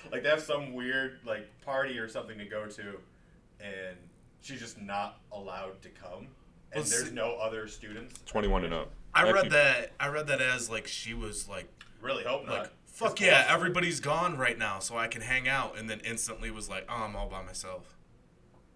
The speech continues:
Speaker 2: Like, that
Speaker 1: Yeah.
Speaker 2: kinda sucks.
Speaker 1: Yeah, but it also seemed like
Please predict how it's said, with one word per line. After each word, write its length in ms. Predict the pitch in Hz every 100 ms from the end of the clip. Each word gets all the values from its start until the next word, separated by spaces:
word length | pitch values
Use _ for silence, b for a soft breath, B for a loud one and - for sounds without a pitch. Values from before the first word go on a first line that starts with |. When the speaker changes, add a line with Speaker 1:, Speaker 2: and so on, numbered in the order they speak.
| -
Speaker 2:
Like, 80 | 175
that 60 | 208
Speaker 1:
Yeah. 180 | 170 -
Speaker 2:
kinda 120 | -
sucks. 380 | - 85 85 -
Speaker 1:
Yeah, 260 | 135 165 -
but 100 | 127
it 80 | 139
also 260 | 151 151 147
seemed 360 | - 123 117
like 340 | 107 101 95